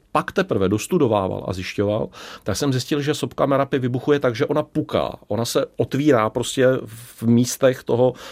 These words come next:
toho kužele a tím pádem ten student tehdy zmizel tak, že on jenom stál a pod ním se otevřela zem a on tam spadl.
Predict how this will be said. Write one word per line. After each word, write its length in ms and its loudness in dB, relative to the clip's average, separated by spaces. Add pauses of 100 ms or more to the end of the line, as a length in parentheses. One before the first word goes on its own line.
toho 160 0
kužele 580 2 (420)
a 140 0
tím 200 0
pádem 280 2
ten 120 -2
student 360 -2
tehdy 220 0
zmizel 420 2
tak, 200 0
že 100 -6
on 140 -2
jenom 180 0
stál 400 2
a 40 -4
pod 120 0
ním 140 0
se 120 -4
otevřela 460 2
zem 200 0
a 40 0
on 80 -2
tam 160 -6
spadl. 300 0